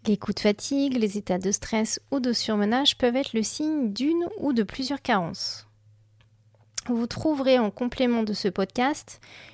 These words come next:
une liste des aliments qui vous aura, qui vous apporteront une source importante de minéraux. Vous trouverez ce document en vous abonnant à ma newsletter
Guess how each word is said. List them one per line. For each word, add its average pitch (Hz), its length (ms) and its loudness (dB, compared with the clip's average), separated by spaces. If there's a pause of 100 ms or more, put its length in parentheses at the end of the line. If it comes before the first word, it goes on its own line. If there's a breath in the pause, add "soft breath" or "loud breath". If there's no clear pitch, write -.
(120)
une 233 200 4
liste 311 280 0
des 226 260 2
aliments 214 460 4
qui - 180 -8
vous 208 220 -2
aura, 214 200 2 (220)
qui - 160 -6
vous 214 140 0
apporteront 226 560 0
une 226 100 2
source - 480 -6
importante 262 600 0
de 240 80 2
minéraux. 226 500 2 (1400 loud breath)
Vous 233 80 -4
trouverez 294 440 0
ce - 120 -2
document 240 600 0 (160)
en 277 100 2
vous 269 180 4
abonnant 233 600 4
à 269 100 2
ma 269 160 4
newsletter 214 560 2